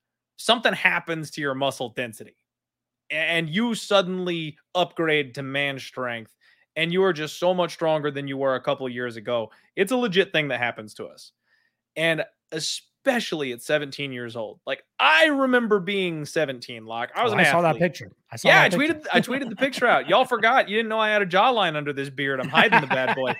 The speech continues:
Speaker 2: <laughs>
Speaker 1: Um, I, I was, I played football. I was a starter on the football team. I did track and field. I wrestled a couple years before that. And then, of course, after I graduated high school, I, I did jujitsu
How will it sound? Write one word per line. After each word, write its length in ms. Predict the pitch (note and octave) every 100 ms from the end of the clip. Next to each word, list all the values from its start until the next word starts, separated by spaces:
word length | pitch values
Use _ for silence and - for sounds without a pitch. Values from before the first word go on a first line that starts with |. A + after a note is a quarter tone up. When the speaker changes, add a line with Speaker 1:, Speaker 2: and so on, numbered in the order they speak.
| - - -
Speaker 2:
<laughs> 280 | - -
Speaker 1:
Um, 440 | E3+ E3+ D#3 C#3+ C3 - - _ _ _ _ _ -
I, 180 | F#3+ -
I 160 | G#3
was, 360 | C4 C4 A#3 F3 -
I 200 | G3 A#3
played 320 | - A3+ F#3+
football. 400 | G#3 G3 F#3+ F#3+
I 60 |
was 160 | E3 D#3+
a 60 | D#3+
starter 360 | F3+ F3 F3+
on 120 | E3+ E3
the 60 |
football 360 | D3 F#3+ F#3 F3
team. 280 | F3+ F3 D#3+
I 60 |
did 140 | C3 C3
track 280 | D3+ C3+
and 120 | B2 A#2+
field. 280 | E3+ E3+
I 60 | C#3+
wrestled 460 | B2+ D#3 - F3+ D#3+
a 40 |
couple 220 | E3+ E3
years 200 | D#3+ D#3+
before 400 | D3 D3+ - D3+
that. 260 | D3 D3 D3
And 120 | D3
then, 60 | D3
of 100 | -
course, 260 | F3 D#3+
after 260 | D3+ D3+ D3+
I 20 |
graduated 560 | C3 C#3 C#3 C#3 C#3 C3+
high 160 | C#3+ C#3+
school, 220 | - C3+
I, 100 | B2
I 140 | C3
did 260 | C3 C#3 B2+
jujitsu 720 | C3 B2+ D3 - C#3+ C3+